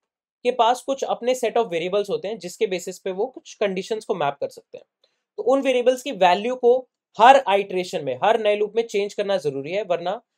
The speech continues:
अगर हम वैल्यूज को चेंज नहीं करेंगे जिन पे actually ये कंडीशन डिपेंड करती है, तो हम लोग कभी टर्मिनेटिंग कंडीशन हिट ही नहीं करेंगे, राइट? हम लोग कभी उस सिचुएशन पे पहुंचेंगे ही नहीं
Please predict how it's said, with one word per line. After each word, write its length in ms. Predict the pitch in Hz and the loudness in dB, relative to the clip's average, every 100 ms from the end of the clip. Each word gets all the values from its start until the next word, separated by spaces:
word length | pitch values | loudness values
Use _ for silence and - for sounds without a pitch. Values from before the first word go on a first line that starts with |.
| - | -6
अगर 160 | 156 190 | -2 0
हम 80 | 202 | 2
वैल्यूज 360 | 170 180 196 | 0 0 -4
को 100 | 214 | -4
चेंज 320 | 202 180 185 190 | -4 -4 -6 -6
नहीं 100 | 196 | -4
करेंगे 260 | 185 196 | -4 -4
जिन 180 | 180 180 | -8 -8
पे 160 | 196 196 | -6 -4
actually 380 | 160 - 185 | -6 -8 -6
ये 60 | 190 | -2
कंडीशन 400 | 185 160 160 180 | -2 -4 -6 -8
डिपेंड 300 | 143 165 175 | -6 -6 -4
करती 200 | 170 202 | -6 -4
है, 60 | 233 | -4
तो 120 | 214 | -2
हम 60 | |
लोग 120 | 220 226 | -4 -4
कभी 220 | 214 262 _ _ _ - | -4 -6 _ _ _ 2
टर्मिनेटिंग 560 | 247 269 269 254 254 | 4 4 2 0 0
कंडीशन 400 | 233 220 226 262 | 0 0 -2 -2
हिट 140 | 190 226 | -2 0
ही 60 | |
नहीं 100 | 208 | -2
करेंगे, 280 | 147 110 107 | -2 -4 -2
राइट? 320 | 139 196 175 _ _ 185 | 0 0 -2 _ _ 0
हम 80 | |
लोग 160 | 233 247 | 2 4
कभी 140 | 247 | 2
उस 120 | 269 240 | 0 -4
सिचुएशन 400 | 233 247 277 277 | -6 -4 -2 -2
पे 80 | |
पहुंचेंगे 600 | 294 254 220 226 311 302 | -2 0 2 2 0 0
ही 120 | 269 214 | 0 -2
नहीं 280 | 165 196 | -4 -8